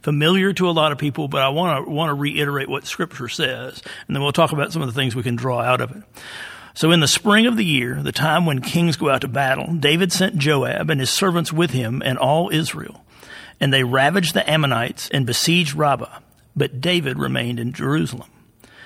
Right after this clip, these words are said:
It happened late one afternoon when David arose from his couch and was walking on the roof of the king's house,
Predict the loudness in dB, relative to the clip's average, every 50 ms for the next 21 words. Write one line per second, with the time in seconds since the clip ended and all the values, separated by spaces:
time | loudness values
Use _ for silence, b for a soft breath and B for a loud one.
0 | B B 0 0 2 4 4 4 4 2 2 2 2 2 2 2 2 2 2 2
1 | 2 2 2 0 0 -2 0 0 0 2 2 2 2 4 4 4 4 4 4 4
2 | 4 4 4 4 2 2 2 2 0 0 0 -2 -4 -2 -2 -4 -4 -4 -2 -2
3 | 0 2 2 2 2 2 2 2 2 0 0 0 0 0 0 0 0 -2 -2 -2
4 | -2 -2 0 0 2 2 0 0 -2 -2 -4 -4 -6 -10 -14 -18 -20 -20